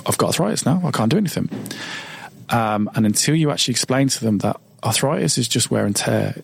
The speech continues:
it comes with, we wear out. There's different degrees of arthritis. And obviously, if you've got a severe arthritis, you might have to consider a joint replacement. But a lot of people are diagnosed with arthritis before they're severe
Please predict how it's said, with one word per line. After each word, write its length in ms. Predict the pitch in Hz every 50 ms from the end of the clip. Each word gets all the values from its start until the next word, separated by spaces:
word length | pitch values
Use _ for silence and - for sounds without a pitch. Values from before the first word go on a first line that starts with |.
| - _
it 200 | - - - -
comes 280 | - - 127 135 135 120
with, 300 | 117 110 104 104 - - - - - - - - - - - _
we 120 | 110 107 101
wear 280 | 104 110 113 107 101 104
out. 280 | 113 120 - - - - _ - - - _ _ _ _
There's 120 | - 107 -
different 320 | - 123 - - 110 -
degrees 420 | - 95 - 113 131 147 151 131 117
of 80 | 101
arthritis. 720 | 101 98 98 - - 101 101 104 - - 117 117 - - -
And 160 | - 113 104
obviously, 340 | 110 107 104 - - 113 104
if 80 | 101 101
you've 140 | 107 98 -
got 220 | - 101 95 - - -
a 60 | - -
severe 520 | - - 107 101 110 143 175 202 196 135
arthritis, 640 | 107 107 110 - - 98 104 107 - - 101 - -
you 60 | 113
might 240 | 107 104 107 107 -
have 180 | 110 110 - -
to 120 | - 101
consider 420 | - - 113 - - 110 104 98 98
a 60 | 95
joint 300 | 95 - 107 101 98 -
replacement. 800 | - - - 110 110 104 - - 101 98 - - - - - - - - - - - - - - - - - - _ _ _ _ _ _ _ _ _ _ _ _ _ _ _ _
But 120 | - 117 113
a 60 | 113
lot 160 | 120 131 139
of 80 | 131 -
people 280 | 147 127 120 - 113
are 40 | 104
diagnosed 480 | - 113 110 110 104 107 104 104 98 104
with 80 | 101 104
arthritis 720 | 98 95 - 104 101 104 - - 107 101 - - - - - _ - _ _ _ _ _ _ _ _ _ _ _ _
before 380 | - 113 - - 123 120 123 117
they're 140 | 107 104 -
severe 600 | - - 101 95 104 107 104 95 98 107 117